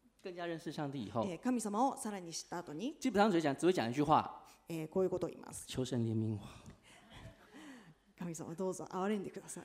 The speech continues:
Speaker 1: 然后每一天的祷告会讲一句话，
Speaker 2: えー、また日々お祈りするときにこう言います。
Speaker 1: 主啊，求你赦免我的罪。
Speaker 2: 「どうぞ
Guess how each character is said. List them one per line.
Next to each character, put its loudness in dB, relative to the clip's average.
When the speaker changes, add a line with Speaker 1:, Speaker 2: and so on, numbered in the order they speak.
Speaker 1:
然 6
后 10
每 8
一 6
天 10
的 4
祷 8
告 10
会 10
讲 6
一 4
句 6
话， 8
Speaker 2:
え -2
ー、 -2
ま -4
た -4
日 -4
々 -4
お -4
祈 -2
り -4
す -2
る 2
と -4
き -8
に -8
こ 2
う 6
言 2
い -2
ま -4
す。 -12
Speaker 1:
主 0
啊， 6
求 0
你 4
赦 2
免 4
我 0
的 -2
罪。 0
Speaker 2:
「ど -6
う -4
ぞ -6